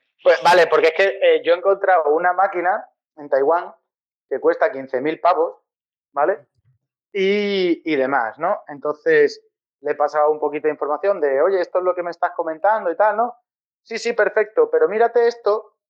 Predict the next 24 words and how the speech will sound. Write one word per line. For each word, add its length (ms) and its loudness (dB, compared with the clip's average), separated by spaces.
que 60 -16
me 100 -4
acaban 300 2
de 80 -2
pasar, 360 0
¿vale? 240 0
Y 80 -12
se 160 -6
puede 220 4
hacer 340 -2
y 100 -6
es 60 2
mucho 300 -6
más 200 -4
barato, 480 -2
¿vale?". 220 0
Me 140 -6
pasa 180 -2
un 80 -4
vídeo 180 2
de 140 4
TikTok 500 -4
de 100 -2
una 280 -2